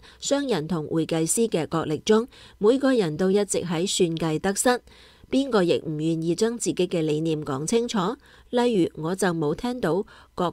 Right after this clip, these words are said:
董想要捍衛嘅價值觀係乜嘢。矢板明夫指，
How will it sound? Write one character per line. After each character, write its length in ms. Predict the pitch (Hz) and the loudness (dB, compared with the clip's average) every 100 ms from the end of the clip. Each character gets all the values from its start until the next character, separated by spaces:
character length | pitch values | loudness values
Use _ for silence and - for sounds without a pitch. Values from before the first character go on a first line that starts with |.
| - | -2
董 280 | 151 165 254 | -2 -2 -2
想 280 | - 170 208 | -2 0 2
要 120 | 175 | 0
捍 280 | 170 151 170 | 0 -4 -2
衛 180 | 165 151 | -2 0
嘅 160 | 165 | -2
價 160 | 160 156 | -2 0
值 160 | 160 | 0
觀 200 | 139 202 | 2 2
係 200 | 214 202 | 2 0
乜 160 | 160 185 | -2 -2
嘢。 260 | 165 160 170 _ - - - | 0 0 -2 _ -20 -18 -2
矢 180 | 214 | 0
板 200 | 220 208 | 2 0
明 180 | 254 143 | -2 -4
夫 180 | 185 226 | 2 2
指， 320 | 226 185 247 | 2 0 -2